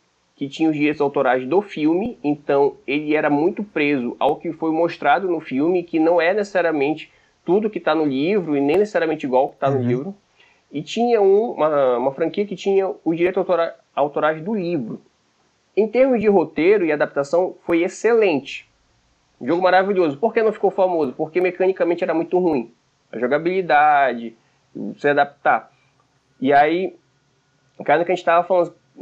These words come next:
Speaker 1: falando de o jogo é bom, cons-, conseguiu, em termos de roteiro, passar a imagem que o,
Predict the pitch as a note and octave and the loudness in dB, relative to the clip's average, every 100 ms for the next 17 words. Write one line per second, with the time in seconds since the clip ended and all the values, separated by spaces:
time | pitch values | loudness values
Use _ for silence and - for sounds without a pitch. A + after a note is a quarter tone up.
0 | C3+ D#3 E3+ E3+ F3 D#3 C#3+ D#3 D#3 D#3 | -4 0 2 2 2 -2 -4 -4 -2 2
1 | F#3 G#3 F#3 C3+ D#3 F3+ G#3+ D3+ D#3+ - | 4 4 2 2 2 2 2 -2 -10 -4
2 | F3+ F3+ D3+ F3 A3 G#3 D#3 E3+ F3 E3+ | -4 -4 -2 -2 -2 -4 -4 0 0 0
3 | E3 E3 D3+ D3 D3 C#3+ D#3 D#3 G#3 F3 | -2 -2 -4 0 0 0 0 2 2 2
4 | C#3+ E3 D#3 D#3 D3 C#3+ | 0 -2 -6 -2 -2 -2